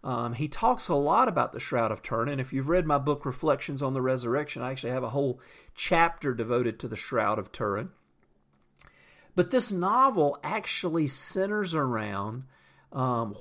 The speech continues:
whether or not the Shroud of Turin is a legitimate Christian relic. Is it the burial cloth of Jesus, or is it a medieval forgery?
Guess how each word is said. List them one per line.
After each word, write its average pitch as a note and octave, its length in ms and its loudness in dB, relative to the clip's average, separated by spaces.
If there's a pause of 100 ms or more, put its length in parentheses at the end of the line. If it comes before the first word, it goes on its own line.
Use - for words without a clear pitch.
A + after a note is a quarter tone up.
whether F3+ 420 6
or F#3 80 2
not A2+ 460 -2 (300)
the B2 80 -2
Shroud D3 540 2
of F3+ 180 -4
Turin A#2 680 2
is C#3 560 4 (680)
a C#3+ 60 4
legitimate D3 840 6 (1200)
Christian F#3 540 4
relic. D#3 460 6 (520)
Is G3 280 8
it E3 320 4
the G#3 580 4 (180)
burial F3+ 520 4
cloth F3 520 0
of C#3 160 -2
Jesus, B2 680 -6 (300)
or F#3+ 560 4 (480)
is E3+ 260 6
it E3+ 100 2
a D#3+ 40 2
medieval C3 560 0
forgery? A2+ 680 -4